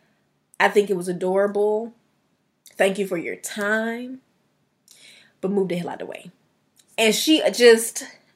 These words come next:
annihilated the whole Bussin' <laughs> Challenge in, like, ten seconds. And, you know, that kinda pissed me off, because ain't no damn reason somebody should have that much ass.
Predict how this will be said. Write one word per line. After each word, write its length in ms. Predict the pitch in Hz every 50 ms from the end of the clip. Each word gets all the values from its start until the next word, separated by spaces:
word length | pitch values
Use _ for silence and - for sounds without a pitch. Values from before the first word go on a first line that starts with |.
| _ _ -
annihilated 920 | 185 196 202 214 233 262 302 277 247 208 196 180 160 - - 117 - - _ _ _ _ _ _ _ _ _ _ _ _ -
the 180 | 208 190 - 370
whole 340 | - 285 269 277 330 339 233
Bussin' 360 | 262 269 302 - 349 294 -
<laughs> 100 | - -
Challenge 800 | - 285 294 - - 285 302 - - - - - - - - - 330 339 - - - - - - - - - _ _ -
in, 340 | 294 320 311 302 294 277 269
like, 580 | 262 262 247 214 208 196 196 190 - - - _ _ _ _ _ -
ten 300 | - - 427 415 415 415
seconds. 640 | - 330 311 349 339 - 131 - - - - - - - - - - - - - - - _ -
And, 680 | 320 330 339 339 339 339 330 320 320 320 320 370 381 - - - - -
you 160 | - 370 494 494
know, 60 | 523 508
that 140 | 554 605 - 605
kinda 200 | 440 311 269 311
pissed 180 | 339 349 330 311
me 140 | 262 247
off, 240 | 254 247 254 262 254
because 680 | - 208 - 269 220 190 185 180 190 185 180 - - - - - _ _ _ _ _ _ _ - -
ain't 240 | 302 480 539 494 403
no 60 | 381
damn 140 | 359 302 285
reason 240 | 311 330 311 269 262
somebody 320 | - 247 233 226 208 208
should 100 | 214 233
have 100 | 220 190
that 120 | 190 190
much 180 | 180 170 - -
ass. 520 | - 160 147 - - - - - - -